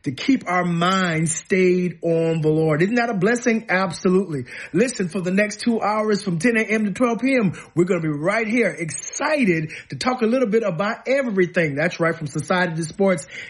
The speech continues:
education to economics, from religion to relationships.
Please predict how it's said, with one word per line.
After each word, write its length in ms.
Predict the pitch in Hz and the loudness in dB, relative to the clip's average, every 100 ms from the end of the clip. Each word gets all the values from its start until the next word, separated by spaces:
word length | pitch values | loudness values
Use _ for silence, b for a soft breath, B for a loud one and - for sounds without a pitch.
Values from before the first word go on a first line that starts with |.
| - | 0
education 480 | 180 - 196 185 | 0 2 0 2
to 100 | 180 | -2
economics, 540 | 180 185 190 180 185 170 | -2 0 0 2 0 0
from 180 | 185 170 | 0 4
religion 480 | 160 233 240 190 | 4 4 4 0
to 100 | 170 | 2
relationships. 880 | 170 170 214 214 175 156 214 160 - | 2 4 2 2 -2 0 2 2 -2